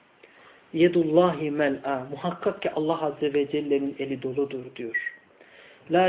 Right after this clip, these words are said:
يَغِيدُهَا نَفَقَةٌ سَحَّاءُ اللَّيْلِ وَالنَّهَارِ. Allah Azze ve Celle gece ve gündüz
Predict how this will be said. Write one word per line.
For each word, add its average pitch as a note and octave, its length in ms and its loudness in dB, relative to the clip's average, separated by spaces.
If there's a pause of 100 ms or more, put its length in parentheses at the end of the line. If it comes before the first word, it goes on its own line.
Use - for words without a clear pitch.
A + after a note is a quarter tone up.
(120)
يَغِيدُهَا E3+ 600 4 (160)
نَفَقَةٌ D#3+ 680 -6 (120)
سَحَّاءُ D#3 480 -2 (140)
اللَّيْلِ C#3 440 -6
وَالنَّهَارِ. - 580 -14 (760)
Allah G#3 540 6
Azze F#3+ 280 0
ve G3 180 4
Celle G3+ 580 4 (560)
gece A3+ 300 2
ve A#3+ 100 6
gündüz G3+ 460 0